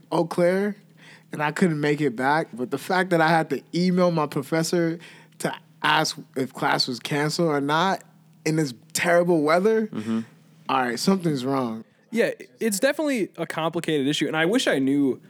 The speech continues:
Speaker 3: I wish I knew at what point they say, like, "We can't have class today," 'cause I've only, th-, I've only ever seen, like, that, the last time that class was canceled,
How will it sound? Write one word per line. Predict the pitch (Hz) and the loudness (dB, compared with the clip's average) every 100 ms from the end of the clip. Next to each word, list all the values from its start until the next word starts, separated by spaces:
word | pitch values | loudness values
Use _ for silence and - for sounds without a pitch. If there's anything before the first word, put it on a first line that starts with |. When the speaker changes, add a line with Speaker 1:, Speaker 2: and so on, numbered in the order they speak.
| - - _ - - _ - | -20 -20 _ -20 -20 _ -4
Speaker 3:
I | 160 | 0
wish | 226 269 | 2 2
I | 240 | 0
knew | 220 | 2
at | 180 | 0
what | 127 139 - | 0 -2 -2
point | - 143 135 | -2 -2 -2
they | 131 123 | -2 -4
say, | - 120 139 | -2 -2 0
like, | 127 117 107 - _ - _ - - | 0 -2 -4 -12 _ -20 _ -14 -6
"We | 131 | -4
can't | 147 131 120 | -4 -6 -4
have | 120 | -6
class | - 107 117 - | -6 -6 -6 -4
today," | 156 170 | -2 -2
'cause | 165 | 0
I've | 156 185 | 2 2
only, | 220 190 - | 0 0 -2
th-, | 147 147 | -2 -2
I've | 160 | 0
only | 233 214 | 0 0
ever | 160 | -2
seen, | 147 160 139 117 - - - _ - - - 135 | -2 -2 -2 -4 -8 -20 -20 _ -20 -20 -20 -12
like, | 131 139 127 | -4 -4 -2
that, | 131 151 156 143 | 0 0 -2 -4
the | 135 | -2
last | 143 165 165 | 0 -2 -2
time | 170 165 | -2 -2
that | 135 | -2
class | 147 135 | -2 -4
was | 127 | -4
canceled, | - 131 123 117 | -4 -2 -2 -4